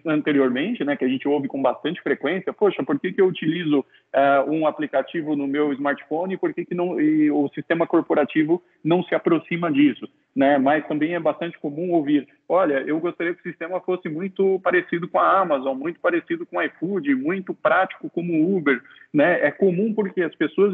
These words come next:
estão acostumadas, nós como sociedade já nos acostumamos a esse tipo de serviço. Então, nada mais natural do que, é, ter essa mesma experiência também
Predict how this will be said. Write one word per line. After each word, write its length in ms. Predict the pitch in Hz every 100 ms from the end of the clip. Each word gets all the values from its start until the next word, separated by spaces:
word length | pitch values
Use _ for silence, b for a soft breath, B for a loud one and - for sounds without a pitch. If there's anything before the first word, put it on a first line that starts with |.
| 175
estão 300 | - 196 214
acostumadas, 720 | 202 - 156 147 185 143 123
nós 300 | 139 185 185
como 220 | - 165 160
sociedade 600 | 151 - 127 147 165 147
já 140 | 160
nos 160 | 180 175
acostumamos 840 | 170 - 214 180 196 196 139 - b b
a 140 | 135 143
esse 260 | 151 -
tipo 280 | - 151 151
de 100 | 131 -
serviço. 440 | 139 123 117 - b b
Então, 380 | 185 185 170 180 - -
nada 300 | 160 160 165
mais 180 | 160 151
natural 640 | 156 180 143 147 170 - _
do 160 | 151 180
que, 380 | - 156 165 - _ _ _ _ _ _ -
é, 760 | 147 147 143 143 139 135 131 123 -
ter 300 | 185 196 -
essa 260 | 165 - 147
mesma 420 | 156 208 185 185
experiência 680 | - 180 165 151 202 - 147
também 580 | - 180 139 151 180